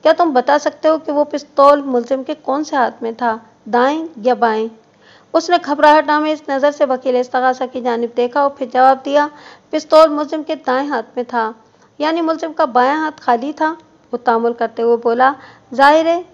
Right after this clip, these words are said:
जब पिस्तौल दाएं हाथ में था तो बायां हाथ खाली ही होगा।" जज ने उसे तंबीह की, "जमालदीन, तुम अपने जवाब को वकील साहब के सवाल तक महदूद रखो और बिला ज़रूरत ख्याल आराई से परहेज करो।" "जमालदीन,"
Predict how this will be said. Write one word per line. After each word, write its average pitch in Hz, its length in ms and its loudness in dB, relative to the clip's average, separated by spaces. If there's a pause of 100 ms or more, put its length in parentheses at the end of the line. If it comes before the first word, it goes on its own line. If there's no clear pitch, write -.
(120)
जब 254 140 -6
पिस्तौल 277 420 0
दाएं 254 200 0
हाथ 294 240 -4
में 294 100 -8
था 302 140 0
तो 285 140 0
बायां 226 340 -2
हाथ 240 220 -6
खाली 233 260 0
ही 294 200 -2
होगा।" 294 380 2 (640)
जज 320 240 4
ने 339 120 0
उसे 330 200 -4
तंबीह 254 400 -4
की, 240 260 -6 (340)
"जमालदीन, 254 540 2 (440)
तुम 269 120 -2
अपने 302 220 -4
जवाब 302 340 2
को 311 100 -2
वकील 277 320 -4
साहब 294 320 0
के 294 140 -6 (180)
सवाल 277 440 4
तक 294 100 -2 (160)
महदूद 262 500 -6
रखो 233 360 -2 (480)
और 294 120 6
बिला 294 260 4
ज़रूरत 302 640 -2
ख्याल 262 340 6
आराई 269 260 2
से 302 160 -6
परहेज 269 360 -2
करो।" 226 360 -4 (500)
"जमालदीन," 240 560 2